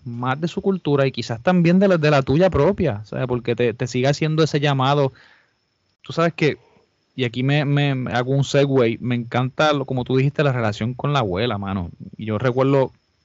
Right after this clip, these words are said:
mi abuela, s-, m-, mi relación con mi abuela ha sido algo bien parecido a eso, ¿sabes? Y, y también con mi, mi papá, con esto de la integridad, ¿sabes? De ser fiel a lo que, a lo que uno es,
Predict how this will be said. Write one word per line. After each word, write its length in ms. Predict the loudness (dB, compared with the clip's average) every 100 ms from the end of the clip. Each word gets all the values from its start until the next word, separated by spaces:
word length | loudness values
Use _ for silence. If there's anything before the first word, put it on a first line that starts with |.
| _ _ _ _ -14
mi 140 | -4 -2
abuela, 440 | 0 2 2 0 -2 -14
s-, 180 | -14 -14
m-, 480 | -14 -10 -8 -8 -8 _ _ -16 -16 _ -20 -8
mi 100 | -6 -6 -10
relación 280 | -12 -8 0
con 120 | 2
mi 60 |
abuela 220 | 4 6 4
ha 40 |
sido 200 | 4 2
algo 160 | 4 2
bien 160 | 0
parecido 500 | 2 2 2 2 2
a 120 | 2
eso, 320 | 2 -2 -6 -10 _ _ _ -14
¿sabes? 200 | -10 -8
Y, 220 | -8 -10
y 120 | -10
también 300 | -4 -2 -2
con 300 | -4 -4 -4 -4
mi, 120 | -4
mi 160 | -2
papá, 460 | -2 0 2 0 0 _ _ _ _ _ _ _ _
con 200 | -4 -2
esto 220 | -2 2
de 100 | 4
la 60 | 4
integridad, 680 | 2 2 2 4 4 4 2 -2 _ _ _ -20
¿sabes? 560 | -4 -2 0 0 -4
De 160 | -4 -4
ser 300 | 0 0 0 -4
fiel 640 | -20 -18 -10 -2 4 4 4
a 80 | 4
lo 120 | 2
que, 260 | 0 -2
a 100 | -4
lo 100 | -4
que 120 | -4 -2
uno 340 | 0 0 2
es, 300 | 0 -2 -12